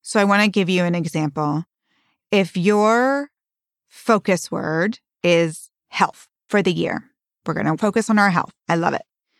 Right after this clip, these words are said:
And then one of our core values is persistence. You might set a goal that's in line with those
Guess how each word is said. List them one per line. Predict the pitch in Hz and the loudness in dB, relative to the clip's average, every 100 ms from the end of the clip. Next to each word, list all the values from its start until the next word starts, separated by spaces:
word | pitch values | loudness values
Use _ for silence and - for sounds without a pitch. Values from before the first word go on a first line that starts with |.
| _ _ _ _ - | _ _ _ _ -2
And | 196 | 2
then | 190 190 | 4 4
one | 190 | 2
of | 180 | 2
our | 175 | 0
core | 160 - 180 | 0 0 0
values | 170 226 233 185 185 - | 2 2 2 0 -2 -6
is | - 175 165 - _ | -2 0 0 -2 _
persistence. | - 208 - 339 - - - - - _ _ _ | -6 -4 -2 -4 -6 -10 -14 -20 -20 _ _ _
You | 160 170 202 | -6 0 2
might | 233 214 170 170 - | 4 4 2 0 -6
set | 208 170 | -2 0
a | |
goal | 160 - 262 302 160 175 196 233 _ | -2 0 2 4 2 0 -4 -8 _
that's | 170 - - | -6 -6 -6
in | 190 180 | -2 0
line | 180 220 311 | 2 2 4
with | 233 175 | 2 0
those | 160 156 160 165 - | -2 -2 -2 -4 -8